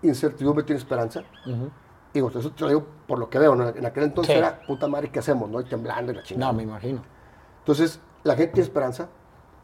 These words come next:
Speaker 1: Está viendo que, que, que, que como equipo,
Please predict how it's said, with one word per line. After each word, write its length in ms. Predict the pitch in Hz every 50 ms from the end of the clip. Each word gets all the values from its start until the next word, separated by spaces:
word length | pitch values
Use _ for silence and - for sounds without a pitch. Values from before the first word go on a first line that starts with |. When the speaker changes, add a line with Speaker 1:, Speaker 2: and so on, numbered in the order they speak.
| - - - - _ - _ _ _ - - _ _ -
Speaker 1:
Está 260 | - 120 - - 170
viendo 420 | 170 175 175 180 185 175 185 - -
que, 280 | - 165 151 143 - - - - - - - _ _ - _ - _ - - _ -
que, 260 | 127 131 127 131 - - -
que, 240 | - 139 131 127 123 - - -
que 140 | - 127 127
como 240 | - 131 127 127
equipo, 480 | 123 127 - 156 156 - - 165 170 -